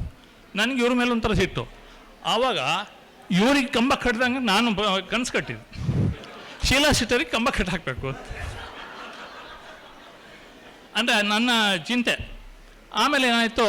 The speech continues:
ಒಂದು ದಿವಸ ನಾನು ಲಾಸ್ಟ್ ಸೆವೆಂತ್ ಪಬ್ಲಿಕ್ಕು ಮುಗಿತಾ ಬಂದಿತ್ತು, ಅಂದರೆ ನಮಗೆಲ್ಲ ಲಾಸ್ಟ್ ಎಕ್ಸಾಮು.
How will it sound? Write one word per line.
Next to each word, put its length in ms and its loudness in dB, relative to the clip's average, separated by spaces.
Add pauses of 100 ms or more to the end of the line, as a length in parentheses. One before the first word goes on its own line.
(760)
ಒಂದು 180 0
ದಿವಸ 160 -2
ನಾನು 560 0
ಲಾಸ್ಟ್ 800 0
ಸೆವೆಂತ್ 560 -2
ಪಬ್ಲಿಕ್ಕು 880 0 (300)
ಮುಗಿತಾ 280 0
ಬಂದಿತ್ತು, 420 -2
ಅಂದರೆ 200 0
ನಮಗೆಲ್ಲ 380 2
ಲಾಸ್ಟ್ 320 4
ಎಕ್ಸಾಮು. 360 2